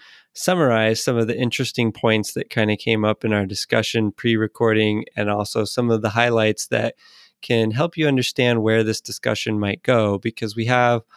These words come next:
a lot of ways that this, this discussion could go.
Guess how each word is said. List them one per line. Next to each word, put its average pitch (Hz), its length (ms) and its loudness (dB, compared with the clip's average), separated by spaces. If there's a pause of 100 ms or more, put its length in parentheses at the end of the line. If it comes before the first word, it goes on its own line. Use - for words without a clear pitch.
(240)
a 120 120 0
lot 110 400 2
of 107 260 0
ways 104 360 0
that - 100 -16 (100)
this, - 400 -6 (220)
this - 440 -2
discussion - 440 -4
could - 180 -12
go. - 260 -6